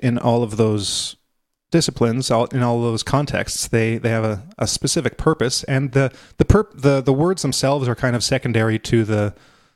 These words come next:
just the meanings behind them and the goal of communication, the goal of the words and of speaking, which is to communicate, to get one's meaning across to another and to have it go back and forth.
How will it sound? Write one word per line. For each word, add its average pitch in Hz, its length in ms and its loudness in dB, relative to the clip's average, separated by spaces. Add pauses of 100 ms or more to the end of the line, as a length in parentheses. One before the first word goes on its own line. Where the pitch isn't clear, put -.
(140)
just - 220 -2
the 117 60 4
meanings 127 360 0
behind 110 320 0
them 113 140 0
and 110 160 -4
the 107 40 -4
goal 127 360 2
of 110 220 -6
communication, 113 680 -2
the 120 60 -2
goal 156 240 2
of 123 80 -4
the 113 100 0
words 110 540 -4
and 107 380 -6 (180)
of 120 120 -6
speaking, 117 420 -2
which 113 120 -2
is 107 140 -4
to - 140 -4
communicate, - 580 -4 (1160)
to 117 440 0 (100)
get - 260 2
one's 135 340 0
meaning 127 320 0
across 113 420 -2
to - 180 -4
another 98 340 -4
and 95 160 -10
to 101 320 -6 (100)
have 110 180 0
it 107 80 -4
go 107 120 0
back 98 240 -2
and 95 100 -14
forth. - 360 -16